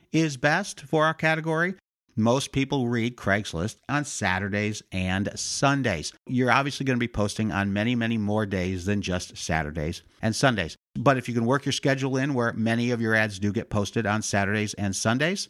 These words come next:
more power to you, because that's when most people are browsing Craigslist. As far as the ad rotation,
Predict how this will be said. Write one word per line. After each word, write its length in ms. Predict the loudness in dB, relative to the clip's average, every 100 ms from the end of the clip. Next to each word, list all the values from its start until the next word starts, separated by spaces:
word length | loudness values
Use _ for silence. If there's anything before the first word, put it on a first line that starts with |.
| _
more 500 | 0 2 2 2 -2
power 500 | -6 -2 0 0 -2
to 280 | -6 -2 0
you, 180 | 0 -4 -8
because 320 | -8 -6 -6
that's 320 | 0 0 0 -2
when 160 | 0
most 240 | 0 -2 -2
people 420 | -4 -2 -4 -2
are 120 | -4
browsing 500 | -2 -2 -2 -2 -6
Craigslist. 560 | -2 -2 -2 -6 -12 -16 _ _ _ _
As 120 | -2
far 180 | 2 2
as 120 | 0
the 140 | -4
ad 220 | -2 -2 0
rotation, 1120 | -2 -4 -8 -12 0 0 0 -2 -2 -2